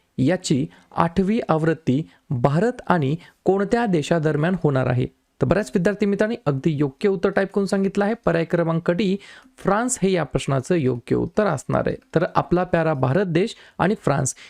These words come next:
या दोन देशाच्या अंतर्गत या ठिकाणी शक्ती लष्करी सरावाची आठव्या क्रमांकाची आवृत्तीचं आयोजन या ठिकाणी होणार आहे. क्लिअर? आता पाहूया विद्यार्थी मित्रांनो, प्रश्न क्रमांक पहिला. टोटल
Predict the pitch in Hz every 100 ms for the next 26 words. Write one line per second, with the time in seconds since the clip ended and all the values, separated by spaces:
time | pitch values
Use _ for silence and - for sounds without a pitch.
0 | - 165 151 196 240 180 170 156 170 -
1 | 147 143 175 190 180 151 139 - 160 170
2 | - 185 _ 226 226 - 147 170 - 175
3 | 196 - 160 165 175 127 135 170 - -
4 | - 160 - 196 226 220 175 156 143 147
5 | - - 139 139 156 143 131 - - 139
6 | 135 160 170 135 165 143 196 160 123 123
7 | 120 131 - _ - 165 214 233 - _
8 | - - 226 214 240 180 143 190 214 196
9 | - - 160 170 165 175 185 170 135 120
10 | - _ _ _ - 165 185